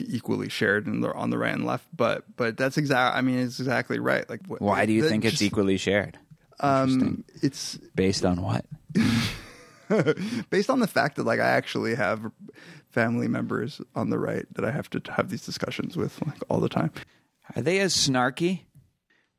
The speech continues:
Speaker 1: Oh, yeah. I mean, condescending and snarky. It's, yeah.
Speaker 2: Yeah.
Speaker 1: I, this is why it's like, okay, am I being this way, right? Like, am I being
Speaker 2: Right.
Speaker 1: this way? What I wanna know is, like, are we allowed to be s-, optimistic? One of the reasons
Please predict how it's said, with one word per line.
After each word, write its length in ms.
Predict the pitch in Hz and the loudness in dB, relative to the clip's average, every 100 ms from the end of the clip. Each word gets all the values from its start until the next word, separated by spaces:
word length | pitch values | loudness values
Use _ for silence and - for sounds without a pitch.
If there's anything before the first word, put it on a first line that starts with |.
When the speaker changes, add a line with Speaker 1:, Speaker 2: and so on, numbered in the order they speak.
| - | -4
Speaker 1:
Oh, 140 | 175 151 | 0 2
yeah. 340 | 113 101 - - - - | 2 0 -4 -12 -18 -4
I 60 | 151 | 0
mean, 80 | 143 | 0
condescending 720 | 143 135 120 120 120 113 113 | 2 0 0 0 0 0 -2
and 100 | - | -6
snarky. 580 | - - - - - - - | -8 -8 -8 -10 -10 -12 -8
It's, 340 | - - - | -8 -6 -8
yeah. 240 | - 120 - | -4 -2 0
Speaker 2:
Yeah. 120 | - - _ - | -2 -6 _ -4
Speaker 1:
I, 260 | 143 147 - | 0 0 0
this 240 | 151 156 | -2 -2
is 80 | 170 | -2
why 280 | 135 131 147 | 0 2 2
it's 200 | 147 - | 0 0
like, 260 | 131 - - | 0 0 -4
okay, 440 | 127 131 107 123 - | 0 0 0 -4 -2
am 160 | 127 135 | 0 2
I 140 | 160 | 2
being 380 | 175 143 120 113 | 2 0 0 -4
this 180 | 104 - | -8 -8
way, 200 | 92 - - - | -8 -10 -12 -2
right? 200 | 123 131 | 0 2
Like, 180 | 123 120 | 0 0
am 100 | 123 | 0
I 60 | 123 | 2
being 40 | |
Speaker 2:
Right. 160 | 107 90 | 2 0
Speaker 1:
this 100 | - | -4
way? 60 | - - | -14 -14
What 240 | - 147 | -4 -2
I 100 | 143 | 0
wanna 220 | 165 165 143 | 0 2 2
know 280 | 127 120 | 2 2
is, 160 | 120 117 | 2 2
like, 140 | 117 117 | 0 2
are 120 | 147 | 2
we 140 | 165 | 2
allowed 360 | 175 143 123 131 | 0 2 0 0
to 60 | 127 | 0
be 120 | 123 | -2
s-, 140 | - - | -4 -6
optimistic? 920 | 123 139 123 123 - 120 117 - - - | -4 0 2 2 0 -2 -2 -4 -18 -4
One 300 | 151 151 165 | 0 2 4
of 120 | 180 | 2
the 100 | 160 | 2
reasons 680 | 131 131 120 120 113 113 - | 4 2 2 0 0 -2 -8